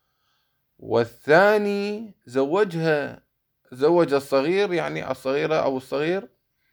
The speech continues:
الجمعة مساءً، أيهم مقدم؟ مقدم الأول، سواء كان هو الأب أو سواء كان هو ال-، الجد. فحين تزويجهما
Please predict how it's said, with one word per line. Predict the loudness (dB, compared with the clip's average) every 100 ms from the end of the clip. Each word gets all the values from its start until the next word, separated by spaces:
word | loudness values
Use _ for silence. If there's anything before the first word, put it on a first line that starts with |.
| _ _ _ _ _ -6 -4
الجمعة | -4 -2 2 4
مساءً، | 2 2 2 0 -8 -4
أيهم | 2 4 4 0
مقدم؟ | 0 0 0 -8 -12 _ _
مقدم | -10 -6 -4 -4
الأول، | -6 -8 -12 -18 _ _ _ -20 _
سواء | 4 4 4
كان | 4 4 4
هو | 4 4
الأب | 4 4 4 4 -2 _ -10
أو | -10
سواء | -2 0 0
كان | 0 -2 0
هو | 0 2
ال-، | 2 -2 _ _ _ _ _ _ _ _ _ _ _ _ -20
الجد. | -20 -20 -20 _ _ _ _ _ _ _ _ _ _ _ _ _ _
فحين | -4 -2 -2 -2 0 0 0 -2 -2
تزويجهما | -4 -4 0 0 0 0 -2 0 2 2 0 -2